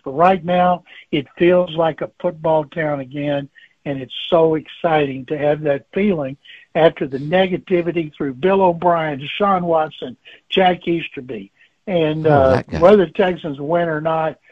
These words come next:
Speaker 1: it's been a hell of a season.
Speaker 2: It, it really has, although as you say that, and I wanna say it was somebody maybe from six ten, um,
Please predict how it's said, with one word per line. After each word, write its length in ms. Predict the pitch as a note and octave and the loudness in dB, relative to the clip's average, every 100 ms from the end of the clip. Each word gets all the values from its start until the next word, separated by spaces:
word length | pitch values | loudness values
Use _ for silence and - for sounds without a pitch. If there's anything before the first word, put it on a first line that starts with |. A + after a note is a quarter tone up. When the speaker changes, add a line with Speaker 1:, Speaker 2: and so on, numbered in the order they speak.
| _ - | _ -10
Speaker 1:
it's 180 | D3+ D3 | -8 -6
been 240 | D3 C#3+ | -4 -4
a 60 | C3 | -2
hell 240 | C3 B2+ | -4 -4
of 60 | A#2 | -8
a 80 | G#2+ - | -14 -16
season. 160 | G#2 | -2
Speaker 2:
It, 160 | B2 C3 | 2 4
it 160 | D#3 | 4
really 240 | D#3 C#3+ C3 | 4 4 6
has, 260 | E3 D#3+ | 6 4
although 260 | D#3 E3+ F3+ | 4 4 2
as 140 | E3 | 2
you 80 | D#3+ | 0
say 300 | D#3+ G#3+ G#3 | 0 4 4
that, 380 | C#3 F2+ D#2+ - _ _ _ | 6 4 4 0 _ _ _
and 80 | - | 0
I 60 | C#3+ | 2
wanna 320 | F3 G#3+ A3 | 4 2 2
say 360 | - E3 D#3 C#3+ | 2 2 4 2
it 160 | D3 C#3 | 2 2
was 160 | B2+ | 2
somebody 400 | - F3 F3+ D3+ | 2 2 2 2
maybe 320 | C#3+ C#3+ C#3+ C#3+ | 4 4 4 2
from 220 | C3+ G#2 | 2 0
six 300 | - C#3+ - | 2 0 0
ten, 440 | C#3+ C3+ C3+ C3 - - | 2 4 2 0 -2 2
um, 580 | A2+ A2+ A2 G#2+ G2+ | 6 6 6 4 2